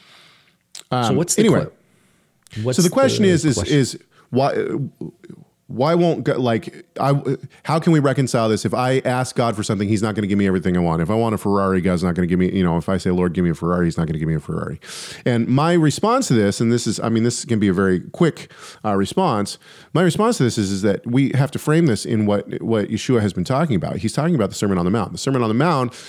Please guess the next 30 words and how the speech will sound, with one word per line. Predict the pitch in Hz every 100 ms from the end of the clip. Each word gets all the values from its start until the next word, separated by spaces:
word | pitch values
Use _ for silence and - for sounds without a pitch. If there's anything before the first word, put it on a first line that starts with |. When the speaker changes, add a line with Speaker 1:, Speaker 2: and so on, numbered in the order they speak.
| -
Speaker 2:
he's | 127
talking | - 151 175 175
about | 110 104
the | 98
gospel | 101 110 120 113
message | 110 104 95
as | 104 104 104 101
a | 101
whole, | 139 156 92
the | 80
kingdom | 98 - 170 120
coming. | 104 147 120
In | 92
fact, | 92 139 127
I | 113
believe | 98 101 170 170 123 113 - - -
that | 113 104
the, | 117 113 110 107
uh, | 101 98 98 98 - - _ -
that | 113 104 101 101
the, | 110 107 104 101 -
um, | 95 90 90 90 90 - - _ - 50 - _
the | 110 104
Lord's | - -
Prayer | - 180 151 113
is | 95 104 98 90 -
right | - 98 104 131 139 156 87
around | 92 101 101 101
this, | 90 90 -
this, | - 101 - -